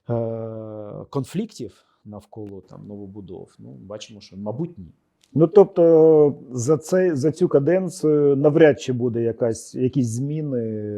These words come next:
Speaker 2: в судовій реформі або, ну, в тих сферах правоохорони.
Speaker 1: Я гадаю, що ми не, ми не маємо чекати цих змін, е, ні від, е, законодавчої гілки влади, ні від президента. Вони ніколи не будуть згори.
Speaker 2: Мгм. А як їх можна знизу зробити,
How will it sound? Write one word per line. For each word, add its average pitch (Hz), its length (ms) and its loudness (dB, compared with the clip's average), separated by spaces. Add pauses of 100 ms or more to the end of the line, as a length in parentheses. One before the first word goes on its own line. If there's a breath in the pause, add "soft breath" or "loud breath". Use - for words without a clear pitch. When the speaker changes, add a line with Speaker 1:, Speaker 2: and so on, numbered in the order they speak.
(180)
Speaker 2:
в 98 80 -14
судовій 117 400 -4
реформі 135 640 -6
або, 107 460 -12 (480)
ну, 160 80 -2
в - 100 -6
тих - 200 -6
сферах 110 440 -4
правоохорони. 107 640 -10
Speaker 1:
Я 185 280 2
гадаю, 151 400 -6
що - 160 -10
ми 160 140 -10
не, 165 200 -10 (200)
ми 160 180 -8
не 151 120 -10
маємо 143 460 -12
чекати 127 440 -12
цих 123 240 -14
змін, 131 560 -14
е, 104 280 -20
ні 135 180 -14
від, 131 300 -16
е, 107 400 -14
законодавчої 117 800 -12
гілки 113 300 -18
влади, 104 380 -16
ні 117 180 -16
від 107 180 -20
президента. 113 600 -18
Вони 113 200 -16
ніколи 117 360 -14
не 101 100 -16
будуть 95 320 -20
згори. 87 280 -20 (960)
Speaker 2:
Мгм. 92 380 -10 (180)
А 127 120 6
як 139 220 6
їх 123 140 -6
можна 113 240 -6
знизу 104 360 -8
зробити, 98 480 -14